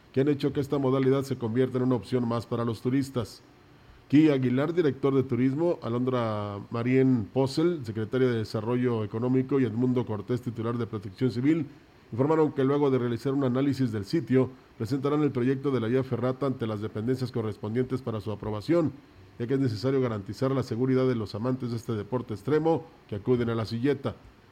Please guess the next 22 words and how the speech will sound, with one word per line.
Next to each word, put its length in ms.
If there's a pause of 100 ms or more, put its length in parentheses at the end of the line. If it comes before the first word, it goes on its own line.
(120)
Óscar 280
Márquez 360
informó 360
que 80
esta 180
vía 220
ferrata 540 (260)
será 180
una 160
ruta 280
por 180
la 100
cual 160
se 120
podrá 260
escalar 340
a 60
la 120
cumbre 340
de 60
esta 160
montaña 600